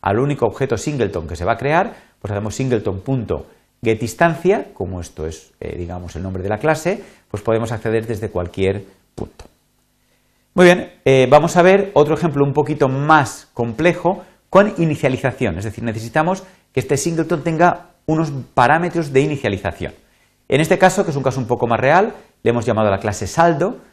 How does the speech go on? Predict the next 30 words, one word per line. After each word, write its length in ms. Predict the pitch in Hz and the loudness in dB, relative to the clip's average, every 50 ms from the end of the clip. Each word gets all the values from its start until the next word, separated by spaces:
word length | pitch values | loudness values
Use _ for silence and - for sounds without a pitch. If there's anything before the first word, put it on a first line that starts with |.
| _ _ - | _ _ -4
para 160 | 113 113 127 | 0 0 0
almacenar, 560 | 135 131 123 117 - 117 110 117 127 131 - | 2 0 0 -2 -2 0 0 0 0 0 -2
pues, 160 | 101 95 - | -6 -10 -8
el 100 | 82 80 | -10 -6
saldo 260 | - - 110 117 120 | -4 -2 -2 0 0
de 100 | 113 104 | 0 -2
puntos 520 | 98 - 131 139 139 127 123 127 151 156 - - _ _ _ _ | -2 -2 -2 -2 0 0 -2 -2 -2 -4 -8 -16 _ _ _ _
que 100 | - 101 | -8 -6
tiene 220 | - 107 104 117 | -4 -4 -4 -4
nuestro 280 | 117 110 104 - - 101 | -4 -6 -6 -8 -10 -10
usuario 300 | - - 101 101 110 120 | -6 -4 -2 -2 0 -2
en 60 | 120 | -2
la 80 | 101 | -2
aplicación. 560 | 80 - - - - 82 - - 165 131 80 69 - - _ _ _ _ _ _ _ _ _ _ _ _ _ - | -4 -6 -8 -8 -10 -6 -2 -2 -2 -2 -2 -4 -10 -18 _ _ _ _ _ _ _ _ _ _ _ _ _ -4
Igual 360 | 127 120 143 160 156 156 156 | 0 6 8 8 8 8 6
como 160 | 139 123 131 | 2 0 0
hemos 220 | 127 131 131 117 | 0 0 -2 0
visto 340 | 120 147 156 - - - 120 | 0 0 0 -2 -2 -4 -4
en 80 | 101 101 | -2 -2
el 120 | 98 90 | -2 -4
ejemplo 360 | 95 - - 113 107 110 110 | -4 -6 -6 -6 -4 0 2
básico, 480 | 120 160 185 185 - 208 202 226 220 220 | 4 4 2 2 0 -2 0 0 0 0
creamos 560 | - 135 113 110 110 110 110 104 95 - - _ - | 0 0 0 2 0 0 -2 -4 -8 -10 -14 _ -8
una 160 | 123 120 113 | -6 -6 -4
instancia 400 | 101 - - 117 104 - - 107 | -4 -4 -6 -6 -4 -2 -2 0
única 440 | 120 123 120 107 98 - 78 - - - _ _ _ _ _ - | 0 0 -2 -4 -4 -6 -8 -8 -10 -16 _ _ _ _ _ -6
de 100 | 107 101 | -6 0
saldo, 540 | - 170 175 190 196 220 254 - - - - _ _ _ _ _ _ _ _ _ | 2 4 4 4 4 2 0 -2 -6 -14 -20 _ _ _ _ _ _ _ _ _
y, 400 | 165 185 226 262 - - - _ _ _ _ _ _ | 2 2 2 0 -4 -10 -18 _ _ _ _ _ _
eh, 640 | - 110 113 110 110 110 107 107 104 101 98 101 | 0 2 2 4 4 2 2 2 0 -2 -4 -6